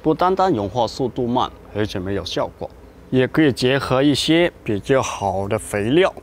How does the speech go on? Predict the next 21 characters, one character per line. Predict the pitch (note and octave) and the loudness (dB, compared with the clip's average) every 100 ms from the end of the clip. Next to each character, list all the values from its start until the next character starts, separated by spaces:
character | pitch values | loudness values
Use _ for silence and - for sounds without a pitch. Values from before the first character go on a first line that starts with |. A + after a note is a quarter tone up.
| - | -10
比 | G#2 | -6
如 | G#2 | -4
说 | - D3 C#3+ | 0 0 2
一 | A#2 | 0
些 | - C#3+ C#3+ - - G#2 | 0 0 0 -8 -10 -2
磷 | A2+ | -2
钾 | B2 G#2 | 0 -4
肥。 | F2+ - G2 - - - - - | -6 -8 -8 -8 -14 -20 -14 -4
磷 | A#2+ | -2
钾 | B2+ G2 | 0 -2
肥 | G2 A2+ | -2 -4
呢， | B2 A#2+ | -4 -6
也 | - G2 | -8 -8
是 | - B2+ | -6 -6
能 | F#2 G2 | -6 -8
够 | - A#2 | -6 -4
让 | A2 G#2+ F#2+ | -4 -6 -8
它 | |
快 | F#2 - A#2 | -8 -6 -6
速 | F#2 - | -6 -8
的 | G2+ | -8